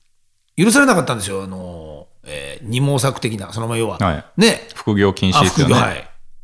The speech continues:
Speaker 1: でも今もだいぶそういうものも
Speaker 2: 副業もだいぶ解禁されてるじゃないですか。
Speaker 1: ですよね。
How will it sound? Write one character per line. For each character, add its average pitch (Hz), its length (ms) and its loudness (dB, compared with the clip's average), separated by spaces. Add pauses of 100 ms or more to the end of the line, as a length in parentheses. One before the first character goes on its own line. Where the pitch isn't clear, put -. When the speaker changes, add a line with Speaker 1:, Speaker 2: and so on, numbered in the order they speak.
(140)
Speaker 1:
で 202 80 4
も 175 100 6
今 220 280 6
も 139 160 2
だ 120 160 2
い 202 100 4
ぶ 233 80 -2
そ 202 240 2
う - 60 6
い - 0 -
う - 20 4
も 220 120 6
の 220 80 8
も 185 40 6
Speaker 2:
副 165 40 6
業 127 180 6
も 120 240 4
だ 113 140 6
い 113 40 4
ぶ 110 220 2
解 101 200 2
禁 101 200 0
さ 101 120 2
れ 95 80 2
て - 80 -2
る 92 80 2
じ 85 60 0
ゃ 78 40 0
な 71 80 -2
い - 20 -4
で 65 60 -4
す 104 120 -4
か。 - 60 0
Speaker 1:
で 104 60 -2
す - 20 -2
よ 127 40 -2
ね。 240 420 2